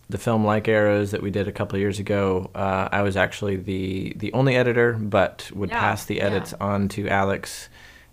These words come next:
Speaker 1: And, you know, they would make notes and, um, pass it on to the, the final client as well, 'cause Alex and the Kendricks on that film weren't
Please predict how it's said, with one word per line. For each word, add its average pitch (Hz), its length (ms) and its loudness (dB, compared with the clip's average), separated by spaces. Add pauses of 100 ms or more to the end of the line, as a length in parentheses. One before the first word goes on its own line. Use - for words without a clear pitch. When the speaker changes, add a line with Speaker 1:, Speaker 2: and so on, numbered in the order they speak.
(120)
Speaker 1:
And, 95 460 0 (100)
you 101 120 -2
know, 92 100 0
they 101 160 2
would 101 160 2
make 98 180 2
notes 98 640 0
and, 92 500 -2 (160)
um, 110 320 -6
pass 98 300 -2
it 98 60 -2
on 95 140 0
to 95 80 -6
the, 95 200 -4
the 98 180 -6
final 92 300 -2
client 117 320 0
as 104 100 -2
well, 110 200 4
'cause 98 160 -2
Alex 104 580 2
and 101 100 -4
the 98 60 0
Kendricks 101 380 -2
on 95 80 0
that 98 200 -2
film 95 300 0
weren't 95 260 -2